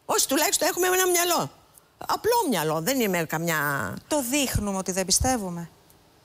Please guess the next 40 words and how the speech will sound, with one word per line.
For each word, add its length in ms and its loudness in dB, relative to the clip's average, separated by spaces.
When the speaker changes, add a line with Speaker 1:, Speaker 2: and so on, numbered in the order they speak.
Speaker 1:
Δεν 120 -2
ξέρω, 420 2
εγώ 280 2
το 100 2
δείχνω. 460 0
Τώρα 260 0
ας 360 0
το 100 0
δείξουν 280 2
και 100 2
οι 120 4
άλλοι. 240 -2
Γιατί 220 0
να 80 2
μην 100 2
το 100 2
δείξουμε; 500 -2
Δικαίωμά 300 0
μας 100 2
δεν 120 2
είναι, 120 2
γιατί 200 0
κλέφτες 440 0
είμαστε; 360 0
Εμείς 200 2
τουλάχιστον 360 2
δεν 100 2
τα 100 0
κλέψαμε. 560 -2
Ούτε 180 0
από 140 -2
κανένα 260 -2
λαό, 240 2
ούτε 100 -6
από, 380 -2
τα 140 2
δουλέψαμε. 680 0
Τίμια 440 2
και 80 -2
καλά. 340 -2